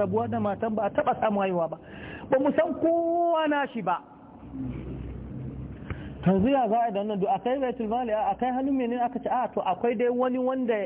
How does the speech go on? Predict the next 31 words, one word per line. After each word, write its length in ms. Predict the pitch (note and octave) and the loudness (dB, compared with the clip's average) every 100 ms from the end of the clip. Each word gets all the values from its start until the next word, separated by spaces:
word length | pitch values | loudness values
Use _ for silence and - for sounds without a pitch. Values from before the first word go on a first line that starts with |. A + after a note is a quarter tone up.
| - | -2
ya 180 | F#3+ G3 | 0 0
ƴanta 540 | A3+ G3+ - E3+ E3 D#3 | 0 -2 0 2 2 0
shi, 180 | F3+ F3 - - - - - - - | -4 -4 -6 -16 -16 -14 -14 -12 2
bawansa 560 | E3 G#3 G#3+ G3 F3+ D#3 | 4 6 4 2 2 2
da 80 | D3+ | 4
ya 160 | D#3+ - | 2 0
ƴanta," 460 | G3+ F3+ - D#3+ C#3+ - - - - | -2 -2 0 2 2 -2 -18 -4 2
sai 80 | G#3 | 2
a 40 | |
ce, 120 | - F#3 | 2 2
"To, 140 | F3 | 2
shi 160 | D3+ G3 | 2 4
ya 80 | G3+ | 4
fi 140 | A3 | 0
cancanta 760 | - G3+ D#3+ - G3+ G3 G3+ E3+ | 0 0 0 0 0 2 0 2
a 100 | D#3+ | -2
kan 220 | - F#3+ | 0 -2
kowa 640 | D#3 - A#3 A#3 A3+ A3+ A3 | -2 2 4 4 4 4 2
da 80 | F#3+ | 0
ya 160 | F#3 D#3+ | -2 -2
matso 300 | D#3 D#3+ F3+ | -4 -2 -2
dukiyan, 420 | F3 G3 F3+ D#3+ | 0 -2 -2 -2
shi 80 | E3 | -2
ya 80 | F3 | 0
fi 120 | F3+ | -2
cancanta 580 | F3+ D3 D3+ E3 D#3+ D#3 - - - | -2 -2 0 2 2 0 -4 -12 2
ya 120 | C#3+ | 4
matso 280 | D3 D#3 F3 | 4 4 2
dukiyan 380 | E3+ F3 D#3+ C3+ | 2 2 0 0
ya 100 | A#2 | 0
ɗauka." 360 | C#3+ C#3 - | 0 -2 -4